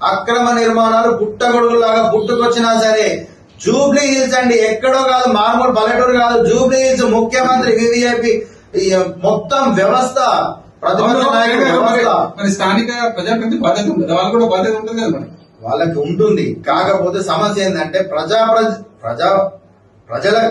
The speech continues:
Speaker 1: ప్రజా ప్రతినిధుల కంటే కూడా కమిషనర్ కి మెయిన్ బాధ్యత కదా,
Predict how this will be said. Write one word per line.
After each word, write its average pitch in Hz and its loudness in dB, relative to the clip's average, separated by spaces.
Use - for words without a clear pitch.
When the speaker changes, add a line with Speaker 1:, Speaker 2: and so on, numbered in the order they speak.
Speaker 1:
ప్రజా 175 2
ప్రతినిధుల 190 0
కంటే 165 0
కూడా - -4
కమిషనర్ 277 2
కి 277 4
మెయిన్ 254 2
బాధ్యత 240 2
కదా, 185 0